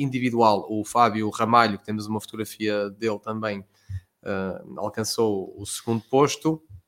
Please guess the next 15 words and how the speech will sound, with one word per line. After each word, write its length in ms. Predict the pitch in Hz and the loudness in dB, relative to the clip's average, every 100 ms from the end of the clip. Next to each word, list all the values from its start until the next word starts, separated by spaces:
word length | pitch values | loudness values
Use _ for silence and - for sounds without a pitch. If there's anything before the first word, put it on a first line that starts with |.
| _ _ _ _ _ _ _ _ - - | _ _ _ _ _ _ _ _ -16 -4
E 280 | 135 139 - | 0 0 0
ainda 460 | 117 127 127 127 117 | 0 2 2 2 2
na, 460 | 117 113 113 110 107 | 0 0 2 0 -2
na 260 | 107 107 | -2 -4
variante 500 | 104 107 110 104 - | -2 0 0 -2 -6
de 60 | - | 0
pares, 480 | 113 110 - - - | 4 4 2 -8 -6
também 300 | 104 101 101 | -6 -2 -2
na, 340 | 101 98 95 | -2 -2 -4
na 140 | 104 104 | -6 -8
categoria 540 | 113 - 113 107 101 | -8 -6 -4 -4 -4
de 280 | 101 101 110 | -6 -8 -8
síndrome 440 | - 117 110 117 | -4 -2 0 0
de 60 | 110 | 2
Down, 300 | 113 120 127 | 4 4 2